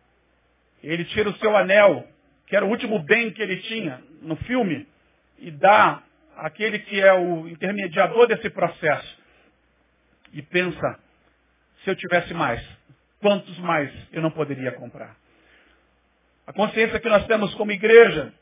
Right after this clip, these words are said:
é de que, sim, Deus nos chamou para um projeto muito ousado. Mas eu queria que nós fôssemos pro painel lá, para a última, último quadro do texto que termina dizendo no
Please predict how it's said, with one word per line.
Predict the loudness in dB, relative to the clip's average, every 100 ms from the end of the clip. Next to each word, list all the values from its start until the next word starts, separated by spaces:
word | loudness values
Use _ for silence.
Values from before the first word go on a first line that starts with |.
| _ _ _ _ _
é | -8
de | -8
que, | -6 -2 -2 -2
sim, | -6 -4 -2
Deus | 0 0
nos | -2
chamou | -4 0 2
para | 4 2
um | 2
projeto | 2 2 4 0 0
muito | -4 -2 0
ousado. | 0 2 2 2 -4 _ _ _ _ _ _ _ _ _ _ _
Mas | -4 -2
eu | 0
queria | 0 0
que | 0 -4
nós | -2 -2
fôssemos | -4 -10 -10 -16
pro | -12 -4
painel | -2 2 2 4
lá, | 2 2 0
para | 0
a | 2
última, | 0 -6 -6 -2 -2 -2
último | -6 -6 -4
quadro | 4 4 4 -2 -8 _ _ _ _ _
do | -10 -8
texto | 0 0 0 -14
que | -8
termina | -2 0 0 -4 -4
dizendo | -6 -4 -4 -4
no | -10